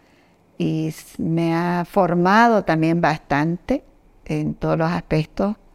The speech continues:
y sobre todo, pues, eh, las capacitaciones que nos hacían tanto en forma personal y,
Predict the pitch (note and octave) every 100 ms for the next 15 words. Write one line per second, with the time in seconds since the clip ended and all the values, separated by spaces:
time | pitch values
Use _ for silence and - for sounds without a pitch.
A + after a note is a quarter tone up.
0 | _ - _ - _ - - D#3+ D#3+ D#3
1 | - E3 D#3 D3 F3 F3 F3 - D#3 F3
2 | - - _ - D#3+ D#3 D#3+ F#3 F3 E3+
3 | D#3 - E3 D#3 E3+ D3 C#3+ F3 D#3 D3+
4 | - D3 C#3+ E3 - F#3 F3+ E3 - D3+
5 | D#3+ - D3+ - - - _ - _ -
6 | F#3+ E3+ - D#3 D#3 D#3 - D#3+ D3 -
7 | C#3+ C#3+ D3+ E3+ F#3 F#3 F#3+ F#3 - -
8 | E3